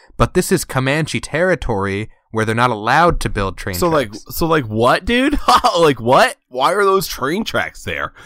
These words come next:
Speaker 2: And then we port back to the framing device, and the little kid's like, "I thought you were in Indian territory, you idiot. There can't be train tracks there." And he's like, "Yeah."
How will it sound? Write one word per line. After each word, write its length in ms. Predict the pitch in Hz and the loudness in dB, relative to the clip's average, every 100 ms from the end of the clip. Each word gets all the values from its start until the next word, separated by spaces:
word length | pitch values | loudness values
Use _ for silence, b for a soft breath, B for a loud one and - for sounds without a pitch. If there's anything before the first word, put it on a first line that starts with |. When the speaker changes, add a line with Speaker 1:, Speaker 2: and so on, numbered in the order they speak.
| B B 175 | B B -6
Speaker 2:
And 140 | 123 | 0
then 100 | 139 | 0
we 100 | 135 | 0
port 420 | 135 - 147 147 - | 0 2 2 2 0
back 340 | 123 123 - | 0 0 -2
to 100 | - | -6
the 160 | 117 113 | -2 -4
framing 460 | - 127 131 123 104 | 0 0 0 0 -2
device, 560 | 92 95 101 - - b b b b | -2 0 0 -2 -8 b b b b
and 240 | 104 107 104 | -2 0 0
the 100 | 104 | -2
little 300 | 104 117 110 | 0 0 0
kid's 300 | - 117 95 | -2 -4 0
like, 200 | 101 95 | 0 0
"I 80 | - | -2
thought 220 | 180 185 | 0 0
you 80 | 185 | 2
were 100 | 185 | 0
in 60 | 180 | -2
Indian 580 | - 185 185 165 147 113 | 0 -2 2 2 2 0
territory, 720 | 123 110 101 92 104 95 92 | 0 2 2 0 0 0 0
you 100 | 90 | -2
idiot. 480 | 110 107 110 127 147 _ | -2 0 2 2 0 _
There 220 | 127 139 180 | -6 -4 -2
can't 220 | 165 117 | -2 -4
be 100 | 98 | -6
train 320 | - 110 95 | -6 -4 -4
tracks 320 | 85 98 87 | -2 -2 -2
there." 380 | - 95 104 127 b b b b b | -2 0 0 0 b b b b b
And 100 | 104 | -2
he's 200 | 110 101 | -2 0
like, 340 | 101 87 - _ _ _ _ _ | -2 -2 -6 _ _ _ _ _
"Yeah." 640 | 90 98 98 98 95 95 | -4 0 2 4 4 2